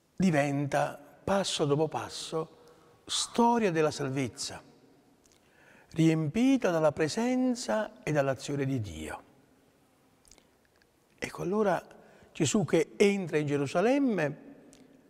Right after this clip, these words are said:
osannato, ma incontro alla sofferenza e alla morte, è un segno vero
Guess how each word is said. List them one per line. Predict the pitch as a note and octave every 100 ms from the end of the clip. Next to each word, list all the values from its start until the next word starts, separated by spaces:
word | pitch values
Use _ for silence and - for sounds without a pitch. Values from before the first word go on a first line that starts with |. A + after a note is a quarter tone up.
| _ _ _ _
osannato, | - D#3+ - C#3 F#3 A#3 C4 C4 C4 F3+ E3 - - -
ma | D3+
incontro | D3+ C#3+ G3+ G3 D3 B2 A2+ B2+ C3 - - -
alla | - C3 C3 A#2+ B2+
sofferenza | - A#2 - C#3+ C#3 B2+ B2 A#2+ A#2+ - - -
e | -
alla | C#3 G#3
morte, | C4+ C#4 A#3+ - F3+ - - - - - - _
è | - G#3 G#3 - - - - _ _ _ _ _ _
un | G#3+ F#3+
segno | D#3 G3+ C#3+ A#2 A2 A#2 - - - _ _
vero | C3+ D#3 G3+ A#3+ B3 B3+ B3+ - -